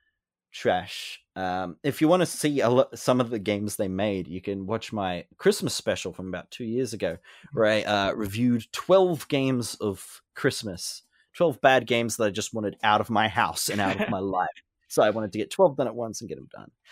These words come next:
Speaker 2: One thing, one thing you mentioned there, like, a lot of these, these publishers will just put out, like, Japanese games and they look awful, but, like, I've, I've started buying Imagine games from Ubisoft, uh, because a lot of them are
Speaker 1: Ooh,
Speaker 2: Japanese
Speaker 1: yeah.
Speaker 2: made games that are actually, you know, if you're into, like,
Speaker 1: Oh, really?
Speaker 2: Princess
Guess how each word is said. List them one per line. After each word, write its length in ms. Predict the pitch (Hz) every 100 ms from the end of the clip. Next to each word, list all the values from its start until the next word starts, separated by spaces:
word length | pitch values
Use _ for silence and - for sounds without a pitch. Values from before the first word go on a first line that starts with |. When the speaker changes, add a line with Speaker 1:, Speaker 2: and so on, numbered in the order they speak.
| - -
Speaker 2:
One 180 | 208 254
thing, 220 | 311 233
one 140 | 220
thing 140 | 220 233
you 60 | 185
mentioned 340 | 190 214 175
there, 140 | 151
like, 180 | 139 143 _ 214 -
a 80 | 208
lot 160 | 202
of 60 | 269
these, 240 | 220 147 -
these 140 | 156
publishers 440 | - 165 180 233
will 80 | 185
just 120 | 151
put 140 | - 170
out, 80 | 160
like, 160 | 135
Japanese 380 | 151 147 156 143
games 300 | 135 139 147
and 80 | 139
they 40 |
look 200 | 131 160 143
awful, 420 | 139 - 131 123 _ _ -
but, 140 | 156
like, 200 | 147 143
I've, 280 | 156 175 175 175
I've 220 | 196 190
started 340 | - 190 165
buying 280 | 151 151 156
Imagine 560 | 160 131 135 156 143 131
games 420 | 135 127 120 -
from 180 | 151 139
Ubisoft, 720 | 151 147 131 143 123 - - _ _ _ _
uh, 300 | - 135 127 120
because 300 | 160 - 151
a 40 | 147
lot 160 | 156
of 60 | 208
them 100 | 151
are 60 |
Speaker 1:
Ooh, 40 | 135
Speaker 2:
Japanese 400 | 143 143 143 113
Speaker 1:
yeah. 120 | 151
Speaker 2:
made 60 | 131
games 280 | 139 139 127
that 120 | 123
are 80 | 131
actually, 540 | 139 - 160 123 117 _ _ _ _ _ _
you 60 | 123
know, 80 | 110 _ -
if 100 | 190
you're 120 | 202
into, 320 | 190 196 170
like, 200 | 160 185 277
Speaker 1:
Oh, 140 | 233
really? 240 | 240 403 254 208
Speaker 2:
Princess 220 | -